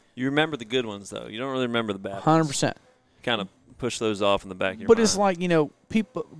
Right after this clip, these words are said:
Speaker 2: good people gravitate towards good people. And I think that when those things happen, and, like,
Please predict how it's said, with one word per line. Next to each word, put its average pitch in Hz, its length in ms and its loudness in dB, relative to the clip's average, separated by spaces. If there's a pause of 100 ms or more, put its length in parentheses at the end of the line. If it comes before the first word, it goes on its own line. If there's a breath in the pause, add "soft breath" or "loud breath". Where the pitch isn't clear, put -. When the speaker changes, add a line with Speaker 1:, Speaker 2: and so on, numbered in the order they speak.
(380)
Speaker 2:
good 220 220 6
people 208 260 2
gravitate 147 560 4
towards 135 240 -2
good 113 200 0
people. - 320 -6
And 135 100 -2
I 139 100 4
think 139 380 -2 (560)
that 139 160 2
when 170 260 4
those 170 280 6
things 151 260 2
happen, 131 500 0 (540)
and, 139 160 -2
like, 120 380 -2